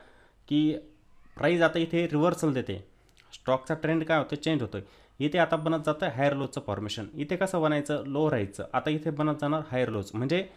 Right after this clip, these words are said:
प्राईस हायर लोचं फॉर्मेशन तयार कर-, करत वरती जाणार इथे. हे जे फॉर्मेशन होताना दिसतंय तुम्हाला, इथे येणार,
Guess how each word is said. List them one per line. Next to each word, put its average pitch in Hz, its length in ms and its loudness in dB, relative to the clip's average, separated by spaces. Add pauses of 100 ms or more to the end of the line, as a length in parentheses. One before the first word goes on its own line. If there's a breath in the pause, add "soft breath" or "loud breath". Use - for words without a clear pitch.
(440 loud breath)
प्राईस 160 320 4
हायर 151 260 4
लोचं 170 360 2
फॉर्मेशन 139 400 0
तयार 147 200 4
कर-, 147 260 -2
करत 147 400 2 (120)
वरती 131 320 -2
जाणार 107 280 -2
इथे. - 160 -14 (680 soft breath)
हे 120 60 -4
जे 143 80 0
फॉर्मेशन 156 440 0
होताना 151 280 0
दिसतंय 156 260 -2
तुम्हाला, 123 260 -4
इथे 139 180 -2
येणार, 120 260 0